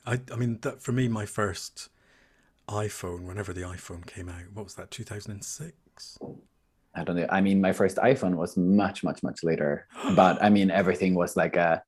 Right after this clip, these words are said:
Speaker 2: flip phone with a camera, and you had,
Speaker 1: Oh,
Speaker 2: like,
Speaker 1: yes.
Speaker 2: you could
Speaker 1: Yeah.
Speaker 2: fit, like,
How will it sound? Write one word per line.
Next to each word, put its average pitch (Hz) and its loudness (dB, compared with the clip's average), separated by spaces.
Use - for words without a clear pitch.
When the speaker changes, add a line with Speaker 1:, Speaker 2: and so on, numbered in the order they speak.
Speaker 2:
flip - 4
phone 85 0
with 87 2
a 85 2
camera, 80 0
and 82 -2
you 82 -2
had, 80 -2
Speaker 1:
Oh, 78 0
Speaker 2:
like, 78 2
Speaker 1:
yes. 117 -8
Speaker 2:
you 98 4
could 101 6
Speaker 1:
Yeah. - -
Speaker 2:
fit, 110 6
like, 98 8